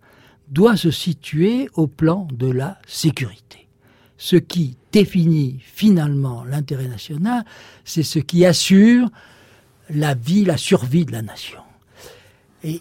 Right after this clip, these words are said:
et alors, dans les, ça ne se voit que dans les moments de crise, mais en tout moment, il y a une hiérarchie et on dit ce qui est politique, c'est ce qui concerne les rapports de force. Et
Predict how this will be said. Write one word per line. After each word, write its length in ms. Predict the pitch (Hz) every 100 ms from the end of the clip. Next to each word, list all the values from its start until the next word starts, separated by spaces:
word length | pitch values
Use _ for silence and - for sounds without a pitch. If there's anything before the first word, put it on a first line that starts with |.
| -
et 380 | 156 139 143 - _ _ _ _ _ - 156 -
alors, 300 | 170 147 -
dans 200 | 147 151
les, 260 | 156 147 139
ça 180 | - 147
ne 80 | 135
se 140 | -
voit 360 | 127 120 131 117
que 120 | 135
dans 160 | 110
les 180 | 110 120
moments 300 | 120 127 117
de 80 | 233
crise, 180 | 277 202
mais 180 | 151 139 -
en 120 | 160
tout 240 | - 233 185
moment, 520 | 156 175 226 277 262 - - _ _ -
il 80 | 175
y 60 |
a 40 | 190
une 180 | 160 143
hiérarchie 840 | 147 170 151 147 - 233 254 220
et 60 | 156
on 120 | 147
dit 260 | 151 226 196
ce 220 | - 202
qui 220 | - 185
est 40 |
politique, 500 | 160 147 135 - 247
c'est 120 | - 185
ce 140 | -
qui 120 | 214
concerne 600 | - 190 156 - 240 156
les 100 | 147
rapports 340 | 147 147 190 131
de 100 | 127
force. 360 | - 139 - 175
Et 180 | 156